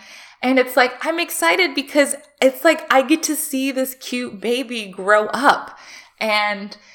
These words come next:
you know, it, it, it makes me feel torn because on the one hand, you know, I'm, like, glad that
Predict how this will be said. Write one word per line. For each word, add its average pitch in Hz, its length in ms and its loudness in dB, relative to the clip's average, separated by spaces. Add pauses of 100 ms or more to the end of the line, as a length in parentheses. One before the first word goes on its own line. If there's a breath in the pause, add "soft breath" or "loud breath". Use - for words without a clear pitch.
(140 soft breath)
you 247 140 -4
know, 262 160 2
it, - 220 -6
it, - 220 -2 (200)
it 220 120 0
makes 254 460 -4
me 214 220 -8
feel 202 380 -6
torn 214 600 -6
because 190 380 -2
on 196 160 -4
the 190 80 -4
one 240 280 0
hand, 226 560 -6 (120)
you 254 80 -4
know, 226 120 4
I'm, 233 180 2
like, 214 240 -2
glad 190 580 4
that 180 460 -2